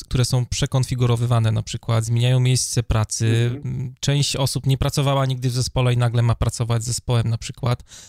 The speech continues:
Speaker 1: Są tworzone nowe działy.
Speaker 2: Tak.
Speaker 1: E, jak taka praca, e,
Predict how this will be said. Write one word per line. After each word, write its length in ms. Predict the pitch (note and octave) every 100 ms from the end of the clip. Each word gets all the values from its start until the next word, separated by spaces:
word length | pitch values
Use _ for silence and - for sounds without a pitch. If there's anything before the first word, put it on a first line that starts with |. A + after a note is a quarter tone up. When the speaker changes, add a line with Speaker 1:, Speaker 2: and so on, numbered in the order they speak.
| _
Speaker 1:
Są 180 | - E3
tworzone 360 | D3+ C3+ C3+
nowe 240 | B2+ B2 B2
działy. 400 | A#2 G#2+ A2 D3 - - -
Speaker 2:
Tak. 160 | - G#2+
Speaker 1:
E, 300 | A#2+ B2 B2 -
jak 280 | C#3+ F#3+
taka 200 | - F#3
praca, 540 | E3 F3 - D#3+ D3
e, 40 | C#3+